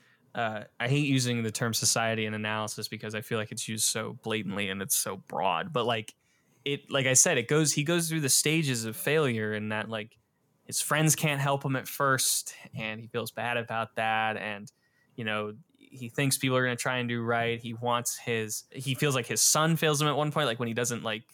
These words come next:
catch up, like, to the, the, the man on the bike, and he's, like, the religion aspect and the people who should be commoners with him, like, everyone turns against him.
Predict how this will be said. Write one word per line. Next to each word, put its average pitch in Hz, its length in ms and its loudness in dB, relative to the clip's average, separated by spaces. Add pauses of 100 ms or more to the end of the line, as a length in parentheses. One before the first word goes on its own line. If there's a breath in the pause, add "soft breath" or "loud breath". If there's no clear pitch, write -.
(160)
catch 131 260 -4
up, 123 300 -4
like, 127 200 -6
to 139 120 0
the, 110 220 0
the, 110 140 -4
the 107 140 -4
man 117 300 0
on 117 80 0
the 113 80 -2
bike, 151 320 0
and 120 140 -6
he's, 113 160 -12
like, 110 280 -8 (1000 soft breath)
the 113 100 -2
religion 160 580 2
aspect 147 640 -2
and 113 360 -6
the 117 80 -6
people 127 300 -4
who 117 140 -8
should 165 280 2
be 143 140 0
commoners 156 540 2
with 147 160 2
him, 143 260 2
like, 117 220 -4 (120)
everyone 170 520 4
turns 151 400 2
against 151 540 0
him. 120 320 -4